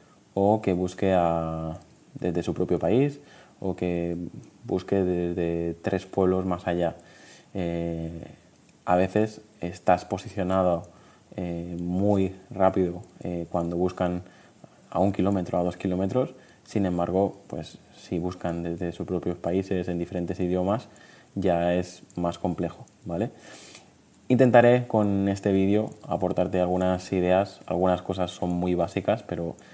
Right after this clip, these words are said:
al final quiero que sirva para, para todos, para que sea una guía básica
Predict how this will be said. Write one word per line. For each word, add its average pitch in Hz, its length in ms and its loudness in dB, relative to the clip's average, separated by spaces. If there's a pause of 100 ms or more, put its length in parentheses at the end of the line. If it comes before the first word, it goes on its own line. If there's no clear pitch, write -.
(200)
al 87 100 -6
final 85 300 -4
quiero 85 360 0
que 85 220 -2
sirva 92 720 -4
para, 82 580 -4 (140)
para 82 240 -4
todos, 104 300 0
para 82 220 -8
que - 160 -12
sea 87 100 -4
una 85 200 -2
guía 85 200 0
básica 87 480 0